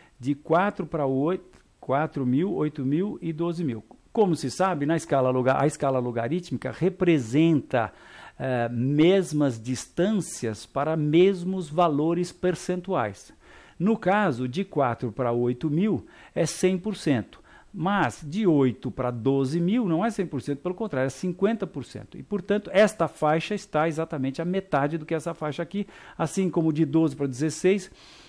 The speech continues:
é, é um quarto dessa faixa e, e assim por diante, tá? E de vinte pra, pra, pra vinte e quatro, é, de vinte pra vinte e quatro é vinte por cento, né?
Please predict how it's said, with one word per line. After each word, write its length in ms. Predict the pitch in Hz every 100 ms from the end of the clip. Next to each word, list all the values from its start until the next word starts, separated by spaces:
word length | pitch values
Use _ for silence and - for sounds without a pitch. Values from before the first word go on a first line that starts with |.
| _ 147
é, 460 | 143 139 135 135
é 120 | 143 160
um 120 | 175
quarto 480 | - 156 151 131 135
dessa 300 | 131 - 151
faixa 320 | 185 180 196
e, 220 | 190 175
e 80 | 175
assim 280 | 156 - 165
por 220 | 170 175
diante, 480 | 131 104 104 - - -
tá? 260 | 123 143 127 _ - - - - -
E 180 | 131 143
de 160 | 165
vinte 440 | 151 135 156 151 139
pra, 480 | 143 139 131 127 120
pra, 320 | 131 127 127 117
pra 280 | 139 127
vinte 360 | 120 135 143 185
e 40 |
quatro, 640 | 180 165 170 196 - 214 208 _ _ _ _ _ _
é, 380 | 139 131 127 123
de 180 | 120 131
vinte 340 | 120 156 151
pra 140 | - 127
vinte 280 | 127 131
e 20 | 139
quatro 640 | - 147 170 170 196 185 - _ _ _ _ -
é 240 | 139 165
vinte 360 | 147 139 165 -
por 160 | 190
cento, 440 | - 123 104 - - -
né? 260 | 117 135